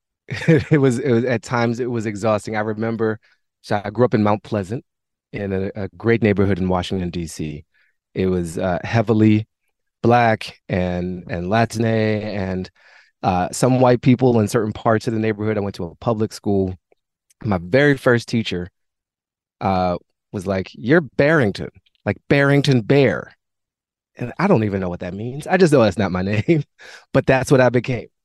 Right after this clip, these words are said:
And then some other teacher was like, "Baratunde's hard. You're Barry."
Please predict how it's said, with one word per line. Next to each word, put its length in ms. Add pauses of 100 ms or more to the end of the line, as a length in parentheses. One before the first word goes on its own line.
(120)
And 120
then 140
some 240
other 220
teacher 340
was 180
like, 180
"Baratunde's 500
hard. 320 (420)
You're 220
Barry." 420